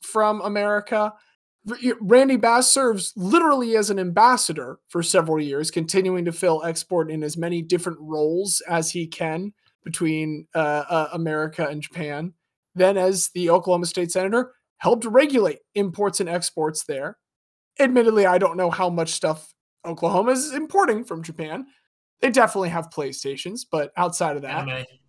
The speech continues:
Speaker 1: is Oklahoma famously into anime?
Speaker 2: Everywhere's into anime. They just don't tell you.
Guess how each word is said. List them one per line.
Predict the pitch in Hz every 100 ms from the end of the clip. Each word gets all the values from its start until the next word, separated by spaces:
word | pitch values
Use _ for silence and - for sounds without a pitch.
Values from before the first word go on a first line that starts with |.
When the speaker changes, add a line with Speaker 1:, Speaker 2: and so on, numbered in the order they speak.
| _ _ _ -
Speaker 1:
is | 262
Oklahoma | 262 262 269 240 262 254
famously | 254 262 254 262 254
into | 240
anime? | 226 254 254 269 226 _ _ _ _ _ -
Speaker 2:
Everywhere's | 135 135 127 117 110
into | 113 -
anime. | 110 104 104 98 95 - _ _ _ _
They | 110
just | 120 -
don't | 117 107
tell | 113 98
you. | 95